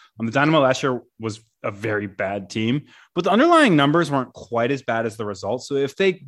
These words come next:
live up to their underlying numbers from last year, they'll be a bad team, but not a horrible team. If they can improve those underlying numbers or exceed them, you know, do, do both of those, and you're s-, potentially sniffing around at the back end of the playoffs.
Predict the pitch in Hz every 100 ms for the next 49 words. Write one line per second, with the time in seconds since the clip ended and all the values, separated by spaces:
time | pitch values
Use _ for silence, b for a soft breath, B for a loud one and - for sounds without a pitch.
0 | 123 143 147 - 135 - 127 123 120 117
1 | 113 110 107 107 110 104 - 101 101 101
2 | - 107 98 95 b b b _ _ -
3 | 208 156 175 139 127 113 110 123 113 107
4 | 120 113 107 98 110 101 101 - 98 92
5 | b b b 123 - 135 143 123 113 107
6 | 127 107 - 220 262 156 127 117 107 104
7 | 101 101 101 104 - - 120 110 110 -
8 | 113 - 156 214 143 98 98 110 _ 120
9 | 117 107 131 143 120 147 131 139 160 214
10 | 220 233 254 190 139 113 - 110 120 302
11 | - - - - - 156 127 147 185 147
12 | 127 - 131 127 113 110 107 113 110 113
13 | 107 92 - 110 98 87